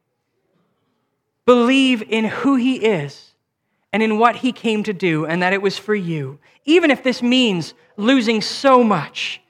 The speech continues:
being rejected and cast out, even if this means repenting of those things you loved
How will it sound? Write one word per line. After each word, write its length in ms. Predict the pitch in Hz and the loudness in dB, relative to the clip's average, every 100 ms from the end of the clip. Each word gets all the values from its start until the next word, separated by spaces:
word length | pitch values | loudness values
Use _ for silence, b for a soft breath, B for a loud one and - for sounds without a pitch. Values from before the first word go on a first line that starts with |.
| _ - | _ -4
being 240 | 247 233 | 0 2
rejected 520 | 226 180 240 233 240 | 2 2 2 2 2
and 140 | 208 196 | -2 -2
cast 400 | - 202 185 208 | -2 -2 0 0
out, 220 | 190 185 | 2 2
even 220 | 254 311 | 0 0
if 120 | 302 | 0
this 180 | 285 247 | -2 -2
means 300 | 254 254 208 | 0 0 2
repenting 480 | 220 - 254 269 262 | -2 0 0 0 0
of 60 | 226 | 0
those 320 | 214 - - | -2 -4 -12
things 300 | 269 262 226 | -4 -4 -2
you 120 | 233 | -4
loved 400 | 220 254 262 208 | 2 4 4 -2